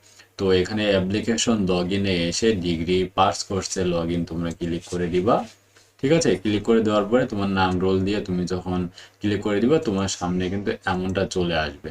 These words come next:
ঠিক আছে? যে দেখাবে যে নোটিশটাতে,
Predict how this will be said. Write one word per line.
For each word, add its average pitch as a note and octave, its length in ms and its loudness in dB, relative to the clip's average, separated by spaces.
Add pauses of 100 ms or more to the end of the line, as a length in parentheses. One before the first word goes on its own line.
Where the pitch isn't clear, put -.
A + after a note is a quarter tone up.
(120)
ঠিক A#2 180 -2
আছে? A#2+ 280 0 (480)
যে F#2 180 2
দেখাবে F2+ 520 0 (240)
যে F2+ 180 -2
নোটিশটাতে, F2 640 -4